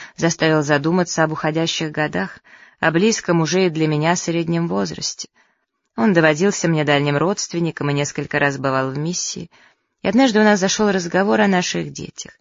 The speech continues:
Его дочь Юлия и мой сын родились с десятью днями разницы. Тогда им едва исполнилось по четырнадцать, а он вдруг допустил возможность в будущем поженить их.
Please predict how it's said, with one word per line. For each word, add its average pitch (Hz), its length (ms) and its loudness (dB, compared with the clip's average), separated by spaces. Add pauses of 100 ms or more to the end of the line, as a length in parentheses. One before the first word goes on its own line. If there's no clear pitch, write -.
(400)
Его 233 200 2
дочь 226 280 4
Юлия 202 380 4
и - 20 4
мой 175 220 2
сын 294 340 0
родились 190 560 0
с 196 100 -4
десятью 202 560 -2
днями 180 300 0
разницы. - 640 -6 (560)
Тогда 175 320 0
им 165 60 2
едва 165 280 2
исполнилось 160 600 -2
по 156 100 -6
четырнадцать, - 720 -4 (280)
а 185 140 -2
он 190 100 2
вдруг 170 260 0
допустил 170 500 0
возможность 160 640 0
в 147 80 -4
будущем 160 460 -2
поженить 165 580 -4
их. - 160 -20